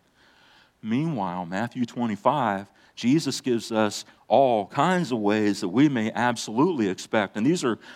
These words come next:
ways that matter very much to him, to the point that he's willing to separate sheep from goat based on what he's saying there in Matthew twenty-five. These are ways that are close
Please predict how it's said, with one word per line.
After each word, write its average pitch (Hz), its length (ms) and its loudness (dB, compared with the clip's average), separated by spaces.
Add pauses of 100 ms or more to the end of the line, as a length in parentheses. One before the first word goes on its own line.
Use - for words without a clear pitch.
ways 143 340 6
that 104 120 -2
matter 131 320 2
very 135 240 2
much 113 340 2
to 117 80 -4
him, 101 300 -2 (260)
to 113 80 4
the 117 80 4
point 156 280 0
that 107 100 -2
he's 175 200 0
willing 147 260 2
to 107 60 0
separate 127 520 -2
sheep 143 260 -2
from 104 160 -6
goat 151 280 2
based 127 280 0
on 120 260 2 (260)
what 120 160 4
he's - 100 2
saying 147 340 -2
there 117 180 0
in 107 60 0
Matthew 120 480 0 (260)
twenty-five. 135 880 0
These 185 240 2
are 190 60 2
ways 135 540 0
that 117 100 -2
are 101 120 -2
close 135 540 -2